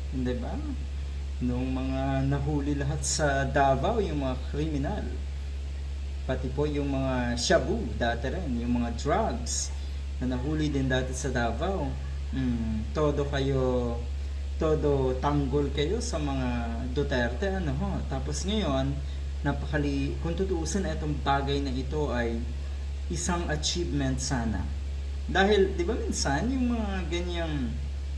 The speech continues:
pusher, ah, kampante sila eh, na walang,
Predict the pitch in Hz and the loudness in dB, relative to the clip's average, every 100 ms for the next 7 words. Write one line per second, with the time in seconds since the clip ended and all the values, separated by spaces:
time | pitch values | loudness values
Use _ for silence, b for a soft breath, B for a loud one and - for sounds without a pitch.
0 | - - - - - - - 208 220 - | -4 -4 -4 -4 -6 -4 -4 0 2 2
1 | 135 127 139 - - - - - - 160 | 0 0 -2 -4 -4 -6 -6 -6 -2 4
2 | 165 165 147 - - - - - 202 214 | 6 6 4 -2 -4 -4 -2 0 2 6
3 | 220 214 220 208 214 196 247 156 131 123 | 6 6 4 2 4 4 4 2 0 0
4 | 170 196 196 190 196 190 | 0 2 4 2 2 0